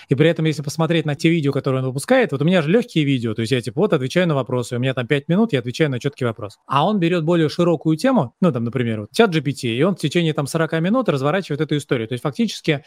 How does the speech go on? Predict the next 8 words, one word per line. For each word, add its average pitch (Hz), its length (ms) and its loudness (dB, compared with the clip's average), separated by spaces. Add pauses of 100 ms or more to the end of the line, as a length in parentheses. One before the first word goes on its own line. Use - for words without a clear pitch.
каждое 160 400 0
из 143 100 -2
его 151 160 0
видео 208 300 2
могло 143 340 0
стать 185 460 -4
темой 180 320 2
доклада. 135 460 -2